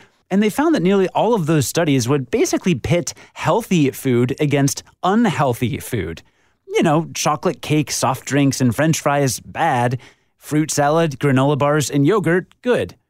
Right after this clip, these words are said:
Seems relatively logical, but the researchers behind this new paper found that eating indulgent food doesn't necessarily mean you lack self-control.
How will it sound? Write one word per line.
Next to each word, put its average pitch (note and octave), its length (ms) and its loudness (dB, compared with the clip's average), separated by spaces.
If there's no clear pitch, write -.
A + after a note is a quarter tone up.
Seems E4+ 380 0
relatively F#3 640 0
logical, C#3 680 0
but G#3 160 -2
the G3+ 80 0
researchers A3 500 0
behind D3 360 2
this A2+ 160 -2
new D#4 180 2
paper D#3+ 300 0
found C#3 320 0
that B2+ 200 -4
eating E3+ 440 2
indulgent D3+ 760 2
food E3 400 0
doesn't D4 320 0
necessarily G3 800 0
mean F3 320 4
you D#3 160 2
lack C3+ 380 -2
self-control. D3 920 -2